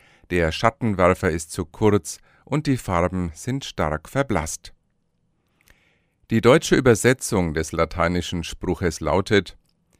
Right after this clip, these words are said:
„Wenn du die Folge der Stunden des Tages zu kennen wünschst, dann schau dir gerade dieses Werk an, verehrter Leser.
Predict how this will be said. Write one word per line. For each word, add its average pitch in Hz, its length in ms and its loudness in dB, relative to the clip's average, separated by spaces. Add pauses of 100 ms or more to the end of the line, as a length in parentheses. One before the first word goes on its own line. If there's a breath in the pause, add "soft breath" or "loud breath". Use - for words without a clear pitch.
(920)
„Wenn 147 280 4
du 170 100 6
die 147 160 4
Folge 123 520 4
der 95 180 6
Stunden 101 500 0
des 92 220 0
Tages 90 520 0
zu - 160 -6
kennen 104 460 0
wünschst, 101 460 -2 (280 soft breath)
dann 107 220 2
schau 117 320 0
dir 143 220 2
gerade 104 560 2
dieses 135 680 -6
Werk 101 320 0
an, 82 300 -4
verehrter 87 500 2
Leser. 90 440 2